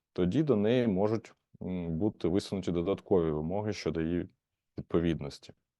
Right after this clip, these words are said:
Ну і відповідно до вищесказаного ми можемо виділити три види досліджень електричних режимів,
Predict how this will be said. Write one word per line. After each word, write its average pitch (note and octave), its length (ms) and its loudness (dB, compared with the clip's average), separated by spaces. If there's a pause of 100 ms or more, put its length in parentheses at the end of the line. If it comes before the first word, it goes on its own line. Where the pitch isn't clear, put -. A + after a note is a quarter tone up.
(2500)
Ну D#3+ 360 4
і D#3 220 4
відповідно B2 560 2
до G2+ 200 4
вищесказаного A2 1080 2
ми F#2+ 240 0
можемо G2+ 420 2
виділити F#2+ 500 2
три G#2+ 340 4
види G2 320 6
досліджень F2+ 680 -2 (520)
електричних F2+ 640 2
режимів, G2 680 2